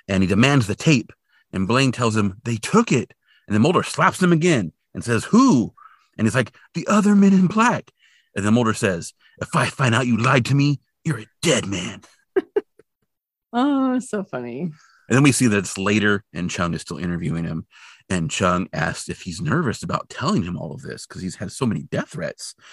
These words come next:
Speaker 1: And Blaine is like, "I didn't spend all those years playing D and D and not learning something about courage."
Speaker 2: Yeah, which I thought
Speaker 1: He
Speaker 2: was
Speaker 1: rolled high.
Speaker 2: a good line. Yeah. Shout out to all you D and D players out there.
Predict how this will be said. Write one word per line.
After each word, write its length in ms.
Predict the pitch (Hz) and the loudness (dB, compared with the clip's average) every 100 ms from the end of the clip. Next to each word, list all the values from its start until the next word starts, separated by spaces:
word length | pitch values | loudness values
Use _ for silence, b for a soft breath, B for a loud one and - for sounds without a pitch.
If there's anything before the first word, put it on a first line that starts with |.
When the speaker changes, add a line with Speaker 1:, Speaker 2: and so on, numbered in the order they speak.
| B B B | B B B
Speaker 1:
And 140 | - 82 | -10 -2
Blaine 220 | 107 95 | 0 0
is 140 | 85 | -2
like, 340 | 98 87 78 - _ _ b b b b _ | -2 -2 -4 -12 _ _ b b b b _
"I 80 | 110 | -6
didn't 180 | 110 87 | -4 -6
spend 320 | - 92 78 | -8 -6 -4
all 120 | 90 | -4
those 220 | 90 87 | -4 -6
years 220 | 87 82 - | -8 -10 -10
playing 360 | - 87 80 | -8 -6 -8
D 220 | 78 87 | -10 -8
and 140 | 87 87 | -8 -6
D 240 | 90 90 | -6 -6
and 100 | 82 | -6
not 220 | 95 90 - | -6 -8 -8
learning 260 | 92 87 | -8 -8
something 320 | - - - 82 | -8 -12 -10 -12
about 280 | 92 - | -12 -14
courage." 640 | - - 95 76 - - - _ _ _ _ _ - | -14 -12 -10 -10 -12 -14 -16 _ _ _ _ _ -12
Speaker 2:
Yeah, 220 | - - _ | -10 -10 _
which 160 | 311 | 0
I 80 | 370 | 2
thought 120 | 320 | 2
Speaker 1:
He 40 | - | 2
Speaker 2:
was 80 | 170 | -2
Speaker 1:
rolled 160 | 90 - | -6 -4
high. 320 | 87 76 - _ _ 320 | -2 -2 -6 _ _ -8
Speaker 2:
a 60 | |
good 220 | 277 185 120 | -2 -2 -2
line. 400 | 135 143 165 - | -4 -2 -6 -8
Yeah. 260 | 110 110 107 _ _ _ _ _ | -10 -8 -8 _ _ _ _ _
Shout 320 | _ - - 151 | _ -8 -6 -4
out 180 | 160 - | -4 -6
to 100 | - | -6
all 120 | 180 | -4
you 180 | 190 190 | -4 -4
D 220 | 208 208 | -2 0
and 100 | 208 | 0
D 100 | 175 | -2
players 440 | 156 165 143 147 | -4 -4 -4 -2
out 180 | 147 135 | -4 -4
there. 360 | 143 131 131 | -6 -4 -6